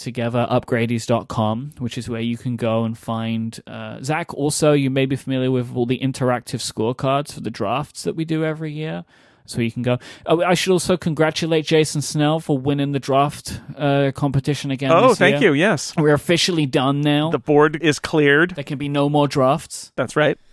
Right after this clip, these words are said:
Speaker 1: So good work on winning yet again. One year, Jason.
Speaker 2: Thank you.
Speaker 1: I'm gonna take that home. We're gonna keep doing Upgrade until I win. Uh, that doesn't mean the show will end, but I'm gonna
Speaker 2: <laughs> Oh,
Speaker 1: keep
Speaker 2: yeah,
Speaker 1: making
Speaker 2: that's
Speaker 1: you
Speaker 2: insane.
Speaker 1: do it.
Speaker 2: Oh, man. No
Speaker 1: So
Speaker 2: pressure.
Speaker 1: if you
Speaker 2: I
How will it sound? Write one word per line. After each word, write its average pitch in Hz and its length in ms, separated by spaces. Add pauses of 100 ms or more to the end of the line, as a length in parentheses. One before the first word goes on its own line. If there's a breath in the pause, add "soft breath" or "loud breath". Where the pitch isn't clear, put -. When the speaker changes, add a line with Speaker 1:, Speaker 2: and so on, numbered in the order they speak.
(160)
Speaker 1:
So 135 340 (180)
good 143 180
work 143 360
on 127 140
winning 135 440
yet 131 300
again. 127 540 (220 loud breath)
One 151 260
year, 123 240
Jason. 113 220
Speaker 2:
Thank 165 100
you. 139 80
Speaker 1:
I'm 113 80
gonna 117 180
take - 280
that 107 180
home. 113 300
We're 131 100
gonna 156 160
keep - 360
doing 165 300
Upgrade 120 500
until 120 380
I 120 80
win. 110 380 (360 soft breath)
Uh, 107 420
that 143 180
doesn't 160 260
mean 147 140
the 143 80
show 147 240
will 131 180
end, 113 320
but 123 140
I'm 120 100
gonna 127 200
Speaker 2:
<laughs> - 20
Oh, 269 100
Speaker 1:
keep 185 140
Speaker 2:
yeah, 208 80
Speaker 1:
making 165 180
Speaker 2:
that's 185 140
Speaker 1:
you 143 60
Speaker 2:
insane. 139 260
Speaker 1:
do 123 60
it. - 20
Speaker 2:
Oh, 139 100
man. 127 300 (260 soft breath)
No 143 120
Speaker 1:
So 165 100
Speaker 2:
pressure. 139 100
Speaker 1:
if 208 100
you - 20
Speaker 2:
I - 20